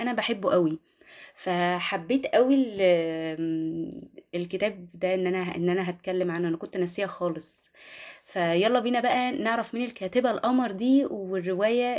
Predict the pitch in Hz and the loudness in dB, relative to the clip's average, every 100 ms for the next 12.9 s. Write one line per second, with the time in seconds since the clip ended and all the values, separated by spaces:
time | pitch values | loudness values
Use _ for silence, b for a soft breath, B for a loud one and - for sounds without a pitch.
0 | - - 185 185 190 185 165 160 _ _ | -2 0 0 0 0 -2 -2 -8 _ _
1 | - B B B B B B _ - 190 | -18 B B B B B B _ -6 -2
2 | 185 180 180 180 180 175 180 180 _ _ | 0 0 0 -2 -2 -4 -6 -12 _ _
3 | _ _ - 180 196 190 247 233 202 185 | _ _ -14 -2 -2 0 0 -2 -4 -6
4 | 180 190 220 233 - - 214 240 240 - | -6 -6 -6 -6 -6 -6 -6 -6 -6 -4
5 | 185 175 170 170 - 180 190 208 - 185 | -2 0 -2 -4 -6 -2 -2 -2 -6 -8
6 | 185 170 151 156 165 _ _ _ _ _ | -8 -8 -8 -8 -12 _ _ _ _ _
7 | _ _ _ 185 208 190 175 190 190 185 | _ _ _ -6 -4 -4 -4 -2 0 -2
8 | 170 - 170 185 196 165 160 160 190 240 | -4 -6 -2 -2 0 0 0 0 0 0
9 | 277 _ B B B 180 175 175 - - | -2 _ B B B 0 2 0 -6 -8
10 | 185 170 196 208 165 160 165 147 - _ | -10 -12 -12 -6 -4 -4 -4 -8 -10 _
11 | B B B B 185 185 180 175 180 233 | B B B B 0 0 0 2 2 2
12 | 240 247 - 175 175 190 208 214 | 0 -4 0 2 4 4 4 2